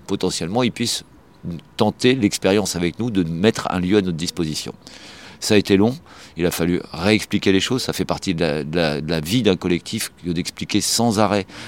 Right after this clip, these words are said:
la mutualisation, la mutualisation de moyens, le partage d'outils de travail, euh, la, la, la notion de, de non-rentabilité.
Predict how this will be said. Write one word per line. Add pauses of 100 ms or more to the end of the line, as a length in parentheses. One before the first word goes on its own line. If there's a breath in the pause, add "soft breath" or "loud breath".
(100)
la
mutualisation,
la
mutualisation
de
moyens, (280 loud breath)
le
partage
d'outils
de
travail, (460 loud breath)
euh,
la,
la,
la
notion
de,
de
non-rentabilité.